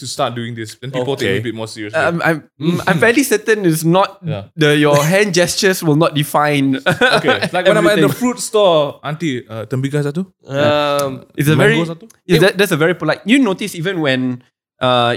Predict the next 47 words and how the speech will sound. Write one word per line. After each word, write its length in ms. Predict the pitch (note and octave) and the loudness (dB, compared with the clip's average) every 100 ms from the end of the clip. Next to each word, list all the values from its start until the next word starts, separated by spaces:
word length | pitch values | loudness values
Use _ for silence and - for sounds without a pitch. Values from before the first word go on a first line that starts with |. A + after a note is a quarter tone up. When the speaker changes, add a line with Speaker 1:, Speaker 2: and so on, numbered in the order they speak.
| C3+ | 0
Speaker 3:
young 160 | D3 | -2
people 240 | D3+ E3+ C#3 | -2 -2 0
walk 240 | D3+ C#3 | 0 -4
in 60 | A#2+ | -10
front 160 | C#3+ | -8
of 80 | B2+ A#2+ | -8 -6
elderlies, 480 | B2+ B2+ B2 C3 C#3 | -6 -4 -6 -6 -8
usually 320 | B2+ C3 D#3 | -8 0 2
Speaker 1:
Ah. 40 | C3 | 2
Speaker 3:
they'll 200 | A#2 A2 - _ _ _ | 0 -2 -8 _ _ _
bow 240 | A#2 B2 C#3+ | -2 2 2
down 240 | D3+ D3 | 2 0
a 80 | B2+ | -2
little 160 | B2+ | -4
bit, 160 | D3+ - | -6 -8
put 160 | C3 A#2+ | -10 -6
their 120 | A#2 | -4
hands 240 | C#3 C3+ C#3 | -2 -2 0
down, 240 | C3+ A#2+ | 0 0
and 80 | A#2 A#2 | -4 -6
then 60 | |
like 160 | A2+ - | -8 -10
walk 140 | A#2+ | -4
a 20 | C4+ | -2
Speaker 1:
Hey, 60 | F#3+ | 0
Speaker 3:
little 80 | - | 0
Speaker 1:
I 80 | D#4 | 2
Speaker 3:
bit. 40 | C#4 | 2
Speaker 1:
do 60 | A#3+ | 2
that. 240 | E3 - - | 0 -6 -6
Speaker 3:
Yeah, 160 | B2 D3 | -4 0
so 80 | F3+ | 0
I 80 | E3 | 2
still 160 | A#3+ | 2
do 80 | E3 D#3+ | 2 0
that 80 | C3+ | 0
until 160 | D3+ | -2
today. 240 | C3 A#2+ G#2+ _ _ - | 0 -2 -2 _ _ -2
But 120 | D3+ D#3 | 2 2
it's 40 | |
just, 260 | G3 F#3+ - | 2 -2 -4
that's 160 | D#3 D3+ | -4 -2
a 60 | |
sign 240 | C3+ C#3 C3+ | -2 0 2
of, 200 | A#2+ A2+ - | 0 -2 -4
uh, 200 | A2 G#2+ | -4 -4
respect. 400 | A#2 A#2 - C#3 | -4 -4 0 -2